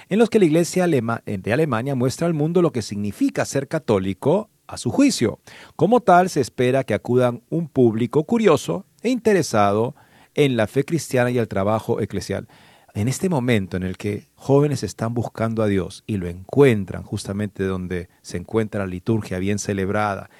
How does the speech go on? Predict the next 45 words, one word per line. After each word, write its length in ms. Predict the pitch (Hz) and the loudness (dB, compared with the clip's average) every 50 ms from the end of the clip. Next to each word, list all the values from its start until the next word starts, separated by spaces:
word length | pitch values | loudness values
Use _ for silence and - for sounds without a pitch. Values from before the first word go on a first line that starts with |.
| - - | -12 -8
y 60 | 98 | -6
la 80 | 98 | -4
doctrina 320 | 92 95 92 - 110 110 110 | -4 -4 -4 -4 -4 -4 -4
católica 480 | - 101 - - 113 113 113 107 - 98 | -4 -6 -2 0 0 0 0 -2 -4 -4
de 120 | 95 92 | -6 -6
siempre, 560 | - - 131 123 120 117 110 143 190 233 - _ _ _ _ _ _ _ | -4 -2 -2 -2 -2 -2 -4 -4 -4 -4 -6 _ _ _ _ _ _ _
imagínense 480 | - 104 110 113 - 185 190 180 - 190 | -6 -4 -4 -2 0 0 0 0 2 0
un 60 | 175 | 2
joven 260 | - - 180 180 165 | 2 4 2 2 2
que 80 | - 151 | 2 0
dice, 220 | 156 - - 139 139 | 0 0 -2 -4 -4
"Ah, 140 | 151 165 | -4 -4
el 100 | 151 117 | -4 -4
día 140 | 113 147 165 | -4 -4 -4
católico, 640 | 160 - 131 - - 170 175 156 135 - - 90 92 - _ - - - - _ _ | -4 -6 -6 -4 -2 0 0 0 -2 -2 -4 -6 -6 -8 _ -20 -20 -20 -20 _ _
si 180 | - - - 135 | -12 -6 -4 -4
estoy, 260 | - - 156 156 147 - - - - | -2 0 0 -2 -2 -4 -10 -18 -16
yo, 160 | 92 - 120 | -10 -6 -4
mi 140 | 127 127 113 | -2 0 0
vida 160 | 107 135 139 | 2 2 2
no 80 | 139 131 | 0 0
tiene 140 | - 139 131 | -2 -4 -4
sentido, 500 | - 113 107 - 143 135 113 101 95 - - - - - _ _ | -4 -4 -4 0 2 2 2 2 0 -2 -10 -20 -20 -20 _ _
Dios 400 | - 104 113 156 156 143 110 - | -4 0 2 4 4 2 0 -2
sí 180 | - - 165 156 | -4 -4 -4 -2
puede 240 | - 156 160 151 143 | 2 2 2 2 2
ser, 240 | - - 160 131 | 0 0 -2 0
voy 180 | 104 113 156 156 | 0 2 2 4
a 40 | 151 | 4
verlo". 440 | 147 143 135 104 90 90 92 - - _ _ _ _ _ _ _ _ _ _ | 4 4 2 2 0 -4 -8 -12 -16 _ _ _ _ _ _ _ _ _ _
¿Qué 160 | - - 226 240 | 6 8 8 8
verán 460 | 220 170 147 131 131 143 165 185 - _ _ | 8 6 4 4 2 0 -4 -10 -14 _ _
en 140 | - 101 113 | -6 -4 -4
este 240 | 110 - - 110 | -4 -2 -2 0
día 180 | 107 117 117 117 | 0 0 0 -2
católico? 640 | 117 113 - - 135 139 151 160 - 220 240 240 - _ _ _ _ - - - _ - | -2 -2 0 0 2 2 0 0 0 -2 -2 -2 -6 _ _ _ _ -20 -20 -20 _ 2
¿Qué 160 | - 208 247 | 4 4 6
les, 340 | 262 262 240 - - - - _ _ - | 6 4 2 0 -2 -8 -14 _ _ -2
en, 180 | 123 131 127 123 - - - | 0 0 0 -2 -4 -6 0
qué 180 | - 202 214 | 2 2 2
se 200 | 208 - - 214 | 2 2 0 0
les 220 | 202 175 - - 131 | 0 0 0 -2 -2
enseña 920 | 120 113 107 - - - 180 175 151 120 101 92 87 87 82 - - _ _ - | -2 -2 -2 -4 -2 0 2 2 2 0 -4 -6 -6 -8 -10 -14 -18 _ _ -6
a 160 | 110 101 113 | -4 -2 0
los 320 | 107 110 117 113 104 - | 2 2 2 2 0 -2